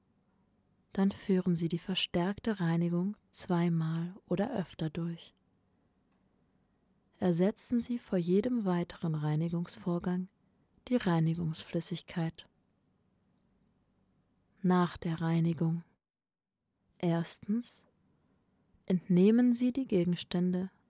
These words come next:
aus dem Reinigungsbehälter und trocknen Sie diese mit einem sauberen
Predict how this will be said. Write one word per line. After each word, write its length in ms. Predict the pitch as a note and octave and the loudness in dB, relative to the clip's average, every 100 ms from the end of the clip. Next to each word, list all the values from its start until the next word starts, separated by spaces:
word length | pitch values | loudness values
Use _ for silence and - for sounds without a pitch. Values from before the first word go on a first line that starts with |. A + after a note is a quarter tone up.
| _ | _
aus 320 | F#3 F#3+ - | 0 0 -2
dem 180 | - A3+ | 0 0
Reinigungsbehälter 1300 | G3+ F3+ F3 F3+ F3+ F#3 - F#3 F3+ F#3+ F#3+ G3 A3 _ _ _ _ _ _ _ | 2 4 4 2 -2 -4 -4 -6 -2 -2 -2 -4 -6 _ _ _ _ _ _ _
und 280 | - C4 - | -2 -2 -4
trocknen 600 | - - F3+ - F#3 F3+ | -10 -6 -6 0 2 2
Sie 140 | F3+ E3 | 0 -4
diese 500 | E3+ F3 F#3+ A3 A3 | -2 -2 -2 -4 -4
mit 260 | A3+ - | -6 -4
einem 260 | G3 E3 E3 | -2 0 -2
sauberen 760 | - E3 F3+ F#3+ G3+ G3+ G#3 | -2 0 0 -2 -4 -4 -4